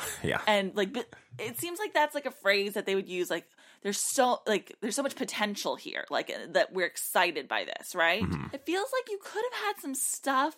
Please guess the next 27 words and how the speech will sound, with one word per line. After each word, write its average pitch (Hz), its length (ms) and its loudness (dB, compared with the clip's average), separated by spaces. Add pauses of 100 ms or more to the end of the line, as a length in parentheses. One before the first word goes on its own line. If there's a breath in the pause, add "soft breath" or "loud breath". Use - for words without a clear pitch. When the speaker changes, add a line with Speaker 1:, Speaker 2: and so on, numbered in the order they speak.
(160)
Speaker 2:
on 226 180 2
Arrakis 190 640 2
where, 165 540 2 (560)
when 196 160 -2
they're 175 120 0
exploring 214 1300 -2
for 214 80 2
the 196 80 -2
first - 360 -2
time, 143 460 -2 (460 soft breath)
yes, 240 400 0
it's - 160 -14
very 262 180 0
oppressive, 170 840 -2 (280 soft breath)
but - 120 -4
maybe, 269 320 0
like, 339 220 0
something 233 720 -2
that 190 220 2
was 170 300 -4 (600)
they're 180 300 4
in 156 220 -4
awe 139 540 4
of, - 160 -14
like, 151 400 2 (280)
Speaker 1:
Mm-hmm. 156 120 0
Speaker 2:
"Wow, 143 260 6